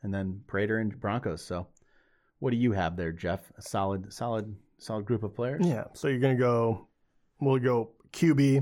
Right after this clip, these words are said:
Speaker 2: I have Ryan Tannehill. I think he's, he's a great value. I got him in round eleven, right? He has a good upside. He's just solid for if you're gonna pretty much wait until the end. And then for running back, I have Todd Gurley, which I really like. And then I have,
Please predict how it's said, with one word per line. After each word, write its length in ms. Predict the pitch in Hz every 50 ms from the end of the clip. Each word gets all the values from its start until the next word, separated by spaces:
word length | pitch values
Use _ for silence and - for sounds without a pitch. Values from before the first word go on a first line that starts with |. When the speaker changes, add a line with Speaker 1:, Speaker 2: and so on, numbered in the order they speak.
| 135 -
Speaker 2:
I 80 | 135
have 160 | 127 127 117 120
Ryan 240 | 127 131 131 131
Tannehill. 560 | 127 135 135 131 131 127 123 131 131 120 101 - -
I 60 | 151
think 200 | 117 - 123 -
he's, 380 | - 120 117 113 113 107 104 107 - - -
he's 180 | - 135 135 139
a 60 | 135
great 240 | 120 151 151 143 120
value. 400 | 117 131 123 123 127 131 127 120
I 40 | 113
got 160 | 117 117 113
him 80 | 113 113
in 160 | 110 110 107 - 123
round 360 | 117 113 117 117 113 113 110
eleven, 320 | 107 107 113 113 110 107
right? 200 | 120 113 113 - - - -
He 80 | - 127
has 180 | 123 120 113 120
a 40 |
good 200 | 113 127 135 123 120
upside. 440 | 117 107 - - 123 117 117 117 113
He's 100 | 113 104
just 200 | 117 131 113 -
solid 360 | - 123 110 107 107 110 110 110
for 260 | - 120 117 113 110
if 120 | - - -
you're 100 | 117 113
gonna 180 | 113 110 104 - _ _ - - _ -
pretty 160 | 127 120 117
much 240 | 113 110 - - 120
wait 220 | 117 120 120 117
until 180 | 113 110 120 113
the 120 | 110 110
end. 200 | 110 110 110 110 - _ _ _ - - _ _ _ _ -
And 120 | 139 139 139
then 160 | 143 139 131
for 560 | 135 - 135 135 131 127 127 123 123 123 120
running 280 | 117 139 185 202 156 127
back, 220 | 127 120 117 127
I 60 | 117
have 100 | 113 110
Todd 280 | - 160 170 185 180 156
Gurley, 260 | 160 156 156 156 151
which 160 | 139 127 127
I 40 | 127
really 260 | 120 120 120 120 120
like. 340 | 117 117 117 117 120 117 - -
And 180 | 135 127 127
then 200 | 127 127 123 123 -
I 140 | - 123 123
have, 420 | 117 123 123 123 120 120 117 117